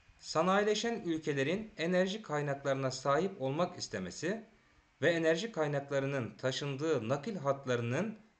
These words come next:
güvenliğinin tehdidiyle ilgili olarak ortaya çıkmıştır. Enerji kaynaklarına sahip ülkeler bu kaynakları işleyen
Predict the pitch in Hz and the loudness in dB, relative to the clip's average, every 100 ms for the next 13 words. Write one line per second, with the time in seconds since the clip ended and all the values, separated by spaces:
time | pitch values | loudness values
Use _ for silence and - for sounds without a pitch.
0 | _ - 131 175 185 185 180 185 196 202 | _ -6 2 4 4 4 4 4 2 -2
1 | 190 - 170 170 185 214 156 139 147 147 | -4 0 0 0 -6 -4 -4 -6 -6 -6
2 | 165 165 123 123 131 110 101 95 85 - | -4 -2 0 0 -2 -6 -8 -8 -8 -10
3 | 87 82 - 82 - - - _ _ _ | -12 -14 -12 -16 -18 -20 -20 _ _ _
4 | _ _ _ _ _ _ _ _ _ _ | _ _ _ _ _ _ _ _ _ _
5 | _ _ 151 185 233 269 302 247 190 165 | _ _ 4 8 8 6 2 4 4 4
6 | 160 147 143 - 143 165 214 - - _ | 2 2 0 2 4 4 2 -2 -18 _
7 | - 123 117 113 139 202 - - _ _ | -4 -2 2 2 4 2 -6 -18 _ _
8 | - 220 262 185 165 151 151 165 175 147 | -8 -4 2 4 4 2 0 -2 -4 -8
9 | - 151 156 143 | -6 0 2 2